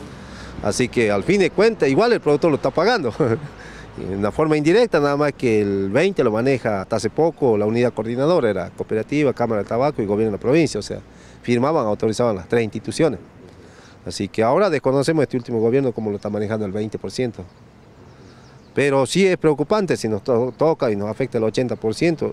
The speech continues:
Eh, si bien es cierto, es una campaña muy atípica, con sequía muy prolongada, así que los rendimientos y las pestes que se dio esta, esta campaña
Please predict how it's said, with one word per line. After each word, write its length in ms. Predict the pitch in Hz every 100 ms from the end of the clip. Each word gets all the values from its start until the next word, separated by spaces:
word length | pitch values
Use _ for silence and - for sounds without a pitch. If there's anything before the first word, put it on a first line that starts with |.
| -
Eh, 380 | 117 110 107 101
si 160 | -
bien 140 | 107 123
es 80 | 120
cierto, 240 | 127 120
es 60 | 107
una 120 | 104
campaña 400 | 117 110 120 107
muy 160 | 117
atípica, 640 | 113 107 151 139 123 117 110 - - - - -
con 140 | 104
sequía 340 | 107 113 139
muy 200 | 110 123
prolongada, 640 | 120 123 127 123 147 185 151
así 160 | 120
que 100 | 113
los 120 | 107 101
rendimientos 600 | 123 131 147 180 165 127
y 120 | 107
las 240 | 101 101 95 95
pestes 380 | 160 156 135
que 80 | 117
se 120 | 101
dio 220 | 113 139 139
esta, 240 | - 117
esta 300 | 113 123 120
campaña 560 | 123 127 156 202 160